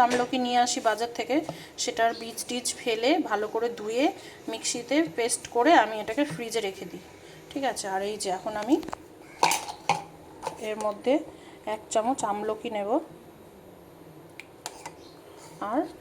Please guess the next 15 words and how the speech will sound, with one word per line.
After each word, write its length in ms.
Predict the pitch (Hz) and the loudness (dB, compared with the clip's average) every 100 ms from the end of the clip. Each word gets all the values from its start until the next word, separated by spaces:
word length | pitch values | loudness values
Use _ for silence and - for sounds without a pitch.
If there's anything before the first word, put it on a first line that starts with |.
| - - - - - 190 | -20 -18 -18 -18 -14 -10
এই 60 | 190 190 | -10 -10
যে 80 | 220 - - - 180 | -12 -14 -20 -12 -10
এইখান 240 | 190 - 208 208 | -8 -8 -8 -6
থেকে 160 | 208 214 | -6 -8
একটু 160 | - 220 202 | -4 -2 2
জল 160 | 196 202 208 | 2 4 2
নিয়ে 140 | 208 202 | 2 2
নেব, 140 | 202 302 349 - - - - - - - - - - - - - - - - - - - | 2 0 -2 -10 -16 -16 -16 -16 -18 -16 -16 -16 -16 -16 -16 -16 -16 -16 -18 -18 -16 -8
যেটা 160 | 208 208 202 | -2 0 0
এখন 120 | 220 220 | 0 2
আমি 100 | 247 | 0
একটু 120 | 226 226 | 0 -4
একটু 120 | - 220 | -2 2
করে 120 | 226 277 | 2 2
খেয়ে 180 | - 247 | 6 6